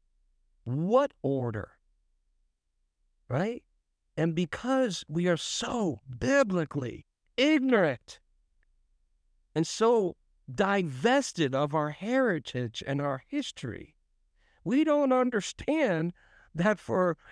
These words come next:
eighteen hundred years in Western civilization, the teaching that produced the most liberty and freedom amongst the people is when any human law violates God's law,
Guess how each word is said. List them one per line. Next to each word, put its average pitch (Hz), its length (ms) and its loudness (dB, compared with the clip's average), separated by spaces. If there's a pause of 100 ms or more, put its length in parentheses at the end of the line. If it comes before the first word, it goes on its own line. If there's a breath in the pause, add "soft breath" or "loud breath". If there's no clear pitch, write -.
(120)
eighteen 240 560 0
hundred 208 380 0
years 190 640 2
in 180 260 0
Western 233 400 0
civilization, 202 1200 0 (680)
the 175 180 0
teaching 240 840 0
that 160 220 -2
produced 233 640 0
the 180 100 0
most 180 360 2
liberty 208 640 2
and 151 120 -2
freedom 269 720 0 (800)
amongst 208 500 2
the 226 100 2
people 285 680 0 (520)
is 202 200 -2
when 226 180 0 (100)
any 277 400 4
human 247 520 2
law 214 280 2
violates 208 760 -2
God's 226 500 0
law, 147 460 -2